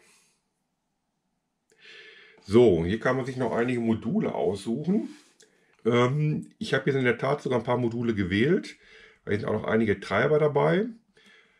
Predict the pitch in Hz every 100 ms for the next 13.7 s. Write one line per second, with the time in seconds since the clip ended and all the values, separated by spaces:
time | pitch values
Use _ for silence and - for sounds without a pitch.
0 | _ _ _ _ 104 98 113 98 160 170
1 | 107 135 139 127 - 110 117 143 135 143
2 | 147 127 113 123 147 139 123 117 131 -
3 | 98 87 90 76 67 65 - - _ _
4 | _ _ _ - - _ - 107 95 92
5 | 107 107 - 80 65 50 - _ _ _
6 | - - - - 85 76 - - 87 -
7 | 76 - 107 92 73 78 71 - - -
8 | - 175 175 160 165 160 175 254 - _
9 | _ - - - - - _ _ _ _
10 | - - - 80 - 90 85 98 151 151
11 | - 165 180 196 185 - _ _ _ _
12 | _ _ _ _ - - - 50 - 82
13 | - 104 139 151 175 208 -